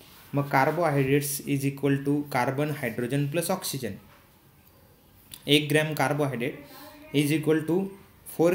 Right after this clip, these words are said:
किलो कॅलरी ऊर्जा, <clears throat> असा संदर्भ आहे. मग कार्बोहायड्रेटचा संदर्भ जर पाहिला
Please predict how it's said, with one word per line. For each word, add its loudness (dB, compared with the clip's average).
किलो 2
कॅलरी 2
ऊर्जा, 0
<clears throat> -10
असा 0
संदर्भ 0
आहे. -6
मग 0
कार्बोहायड्रेटचा 2
संदर्भ 0
जर 0
पाहिला -6